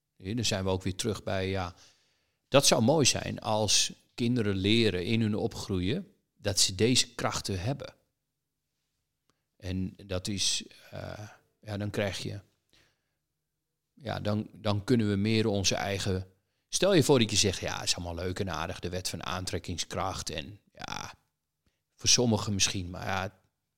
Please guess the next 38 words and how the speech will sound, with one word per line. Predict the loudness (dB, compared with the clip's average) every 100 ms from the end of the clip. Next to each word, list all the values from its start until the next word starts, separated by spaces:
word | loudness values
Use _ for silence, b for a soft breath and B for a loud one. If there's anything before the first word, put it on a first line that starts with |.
| _ _ _ _ _ _ _ _
kun | -6 -4
je | -2
echt | -2 0
wa-, | 0 -2 -2 -2
kun | 4 4
je | 2
echt | 0
manifesteren | 0 0 2 0 2 0 2
wat | 0 0
je |
wilt?" | 0 0 0 -4 _ _ _ _ _ _ _ _ _
Nou | -4
ja, | 0 0 -4 -8
wanneer | 0 4 6 6
je, | 6 6 6 4 4 4 2 0
eh, |
controle | 0 0 4 4 4
neemt | 2 0 0
over | 2 2
je | 0
gedachten, | 0 0 0 -2 -10 -12 _ _ _ _ _ _
ben | _ -2 0
je | 0
in | 0
ieder | 2 4 4
geval | 2 -4 -6
in | -4
staat | -2 -2 -4 -4 -2
om | 0
je | 0
eigen | 0 0 0
belevingswereld | 2 4 6 6 4 2 2 2 0
en | -2 -2
je | -2
gevoelens | -2 0 2 4 2 0
beter | -2 -2 -6 -2
te | 2
sturen. | 2 0 -6 -10